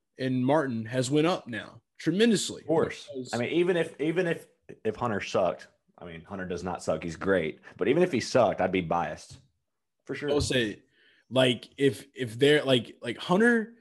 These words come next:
Speaker 1: is probably, like, easily right there. The, you know what? I'm gonna say it. Hunter's the LeBron
Speaker 2: He's the
Speaker 1: of
Speaker 2: best.
Speaker 1: changing tires, bro. Like, Hunter's good.
Speaker 2: <laughs>
Speaker 1: Hunter's quick.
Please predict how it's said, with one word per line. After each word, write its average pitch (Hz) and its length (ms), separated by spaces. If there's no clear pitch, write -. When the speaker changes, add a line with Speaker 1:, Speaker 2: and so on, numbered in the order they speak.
Speaker 1:
is 135 200
probably, 139 640
like, 104 500
easily 135 920
right 160 440
there. 135 560
The, 113 140
you 156 80
know 185 80
what? 180 100
I'm 170 60
gonna 208 140
say 208 240
it. - 120
Hunter's 262 320
the 220 80
LeBron 208 140
Speaker 2:
He's 120 100
the 156 320
Speaker 1:
of 135 140
Speaker 2:
best. 110 80
Speaker 1:
changing 147 400
tires, 123 520
bro. 107 460
Like, 131 220
Hunter's 202 360
good. 120 400
Speaker 2:
<laughs> 143 340
Speaker 1:
Hunter's 196 240
quick. - 540